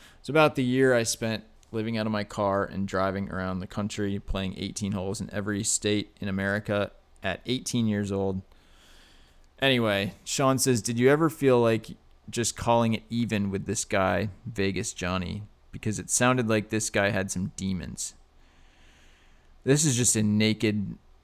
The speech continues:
plug for my book here, which I really appreciate. You guys should, should go purchase it. Available on Kindle. The funny thing about this, and the, really the only reason I'm answering it, because I,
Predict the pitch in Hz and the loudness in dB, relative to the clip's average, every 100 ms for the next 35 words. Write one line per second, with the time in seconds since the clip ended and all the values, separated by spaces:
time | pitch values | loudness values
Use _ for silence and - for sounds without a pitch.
0 | _ _ _ - 71 - - - - 110 | _ _ _ -20 -20 -20 -14 -6 0 4
1 | 98 95 98 - - - 107 98 95 98 | 4 2 -4 -12 -20 -10 -4 -2 -2 -2
2 | 107 107 - 92 95 98 98 101 104 98 | -4 -4 -8 -10 -10 -8 -6 -4 -4 -4
3 | - 110 107 - 90 - - _ - 107 | -6 -6 -6 -6 -10 -12 -18 _ -18 -14
4 | 98 104 - 123 113 98 - _ - - | -12 -12 -8 -6 -4 -6 -12 _ -14 -6
5 | 131 117 95 - 87 - 110 110 - - | -4 -2 -2 -2 -4 -4 -4 -2 -4 -8
6 | 104 104 104 98 98 113 110 104 101 - | -6 -2 -2 -2 -6 -4 -2 -2 -4 -8
7 | - - - - - - _ 147 - - | -20 -20 -20 -20 -20 -20 _ -4 -2 2
8 | 233 247 160 131 113 104 104 101 98 - | 4 4 2 0 2 2 0 -2 -6 -6
9 | - - _ - 127 120 127 139 127 120 | -10 -14 _ -10 -6 -4 0 4 4 4
10 | 120 117 110 110 107 101 - - 113 110 | 2 0 0 -2 -2 -4 -6 -4 -2 -2
11 | - 82 87 90 - 104 104 101 | -4 -6 -6 -8 -10 -8 -6 -6